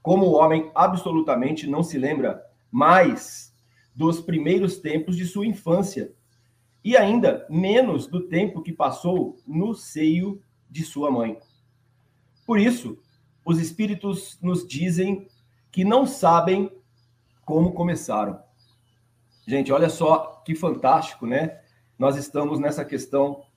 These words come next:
que fala sobre justamente, é, o espírito aí do, do homem e se ele, se ele se lembra, né, das vidas passadas, só que muito além. A pergunta aqui, é, ela vai além, ó. Depois de sua morte, tem consciência das existências que lhe precederam.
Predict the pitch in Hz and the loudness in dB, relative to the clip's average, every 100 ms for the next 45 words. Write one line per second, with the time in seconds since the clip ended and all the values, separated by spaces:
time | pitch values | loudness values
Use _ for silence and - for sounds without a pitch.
0 | _ _ _ _ - 156 - 139 151 139 | _ _ _ _ -6 -4 2 4 4 0
1 | 160 139 143 135 120 98 - _ - 156 | -4 -2 -2 0 -2 -4 -8 _ -8 0
2 | 175 135 143 143 156 127 - _ _ _ | 2 2 0 0 0 -2 -6 _ _ _
3 | - 131 - 127 156 156 - 170 175 - | 6 8 8 4 0 -2 0 0 0 0
4 | 160 143 156 - 131 143 135 156 165 165 | 2 2 2 -2 -4 2 4 4 0 -2
5 | 170 160 180 185 - 180 180 208 165 180 | -2 -2 -2 -2 -2 -2 -2 0 2 4
6 | 175 139 147 139 131 135 - 143 185 202 | 2 0 -2 -4 -6 -8 -6 -4 -2 -4
7 | 175 - - - 254 208 247 254 185 165 | -10 -8 -4 -2 2 4 4 4 4 6
8 | 175 151 127 123 139 139 170 220 208 175 | 4 2 0 -2 -2 -4 -2 -2 0 0
9 | 214 170 220 190 151 139 - - _ _ | 0 2 4 4 2 0 -2 -10 _ _
10 | _ - 151 160 233 226 175 175 - 180 | _ -8 -2 2 2 2 2 2 4 2
11 | - 185 190 180 190 175 190 180 - 202 | 0 -4 -2 -2 -4 0 2 2 -2 -2
12 | 185 175 - 175 247 262 247 - 196 185 | -2 -4 -2 0 0 -2 -8 -6 -6 -6
13 | 214 247 208 156 185 226 | -8 -6 -4 0 2 0